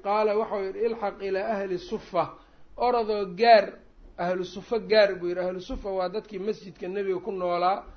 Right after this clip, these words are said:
ee, de, waxaa weeyaan, martida islaamka ahay, ahaa. "Ilxaq ilaa ahli sufati gaar, fadcuhum lii, iigu wac oo iigu yeer." Ilaa iyagii laftirkoodii wax ma haystaane, iyaga in la xiriiriyay u baahan yahay, waa martiye. Islaamkay marti u yihiine.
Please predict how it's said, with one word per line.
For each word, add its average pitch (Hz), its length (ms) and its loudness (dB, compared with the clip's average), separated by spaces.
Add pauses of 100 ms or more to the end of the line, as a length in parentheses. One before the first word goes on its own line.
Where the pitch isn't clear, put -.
(440)
ee, 180 180 -2
de, 175 100 -8
waxaa 190 260 -4
weeyaan, 190 240 -4
martida 202 360 -4
islaamka 202 560 -4
ahay, 147 260 -12 (140)
ahaa. 139 400 -10 (540)
"Ilxaq 226 420 0
ilaa 214 320 0
ahli 208 260 0
sufati 196 540 -10
gaar, 190 320 0 (360)
fadcuhum 226 640 -4
lii, 220 180 -4 (100)
iigu 220 240 0
wac - 220 0
oo 190 120 -4
iigu 202 260 -6
yeer." 196 260 2 (640)
Ilaa 185 240 0
iyagii 254 280 -2
laftirkoodii 233 580 0
wax 220 140 -2
ma 240 80 0
haystaane, 208 600 0
iyaga 214 280 2
in 214 120 0
la 208 80 2
xiriiriyay 202 460 -2
u 214 80 -8
baahan 196 280 0
yahay, 202 120 -2
waa 185 120 -4
martiye. 185 480 -2 (540)
Islaamkay 196 500 -2
marti 190 300 -8
u 220 100 -8
yihiine. 185 520 -8